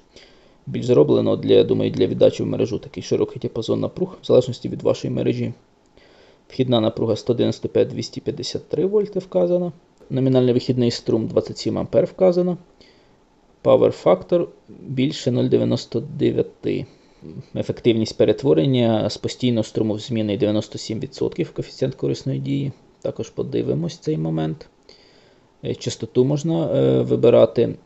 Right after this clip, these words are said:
робочу п'ятдесят шістдесят герц.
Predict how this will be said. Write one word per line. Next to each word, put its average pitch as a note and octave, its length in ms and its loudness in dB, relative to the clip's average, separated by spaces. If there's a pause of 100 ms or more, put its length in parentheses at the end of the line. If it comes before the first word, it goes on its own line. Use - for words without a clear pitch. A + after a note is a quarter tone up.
(720)
робочу B2+ 400 0
п'ятдесят - 440 0
шістдесят - 580 -2
герц. A2+ 520 0